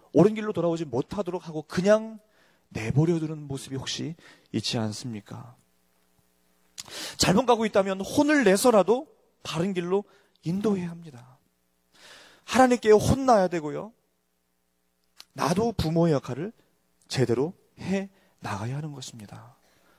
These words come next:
혼나는 것이 은혜이기 때문입니다. 욥기 오 장 십칠 절에서 이렇게 고백합니다. "볼지어다, 하나님께 징계받는 자에게 복이 있나니, 그런즉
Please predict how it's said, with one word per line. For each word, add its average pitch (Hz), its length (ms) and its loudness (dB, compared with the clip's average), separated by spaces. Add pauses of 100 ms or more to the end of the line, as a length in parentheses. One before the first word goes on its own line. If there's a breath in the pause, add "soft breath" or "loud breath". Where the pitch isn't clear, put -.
(220 soft breath)
혼나는 220 420 2
것이 147 360 -2 (280 soft breath)
은혜이기 107 540 4
때문입니다. 165 760 -2 (2000 loud breath)
욥기 170 340 4
오 156 80 6
장 170 140 2
십칠 180 300 -6
절에서 156 680 0
이렇게 156 280 -4
고백합니다. 135 680 -4 (960 loud breath)
"볼지어다, 127 720 2 (300)
하나님께 208 600 0
징계받는 165 680 2
자에게 135 500 -2 (240)
복이 160 320 2
있나니, 110 380 -10 (480)
그런즉 135 460 2